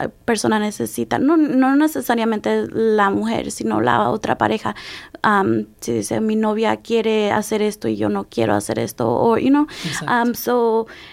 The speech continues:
Speaker 1: am, o una amiga, o l-, cualquier persona que esté pasando por esta experiencia puede hablar a esta línea de crisis. Am,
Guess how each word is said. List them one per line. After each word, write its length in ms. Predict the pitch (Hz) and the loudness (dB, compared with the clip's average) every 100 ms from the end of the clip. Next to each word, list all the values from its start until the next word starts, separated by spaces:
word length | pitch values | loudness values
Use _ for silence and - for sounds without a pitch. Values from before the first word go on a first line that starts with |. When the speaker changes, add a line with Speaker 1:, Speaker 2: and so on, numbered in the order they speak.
| - - | -20 -4
Speaker 1:
am, 440 | 226 208 208 202 | 0 2 0 -2
o 140 | - 214 | 0 0
una 260 | 226 247 | 2 2
amiga, 420 | 247 247 254 - 208 | 2 2 0 2 2
o 60 | |
l-, 560 | 220 214 113 110 226 208 | 2 0 0 0 0 -2
cualquier 440 | 247 226 254 233 262 | -2 -2 0 -2 0
persona 340 | 247 247 240 | -2 2 0
que 100 | 226 | 0
esté 200 | - 226 | -2 -2
pasando 580 | - 220 117 117 220 202 - _ _ _ - - | 0 0 0 0 0 -2 -10 _ _ _ -14 0
por 100 | 226 | 0
esta 200 | 214 113 | 2 -2
experiencia 680 | 110 123 110 113 104 - | -2 -2 0 0 0 -2
puede 440 | 110 120 110 110 - | -2 0 2 2 0
hablar 340 | - 214 220 208 | 0 2 2 2
a 100 | 202 | 0
esta 220 | - 226 | -2 -2
línea 360 | 226 - - - | -2 0 0 0
de 100 | 226 | -2
crisis. 460 | 233 214 247 - - - - - - - - - | -4 -2 -4 -4 -10 -16 -12 -10 -8 -8 -8 -4
Am, 680 | 247 247 247 254 247 247 | 0 2 2 2 2 0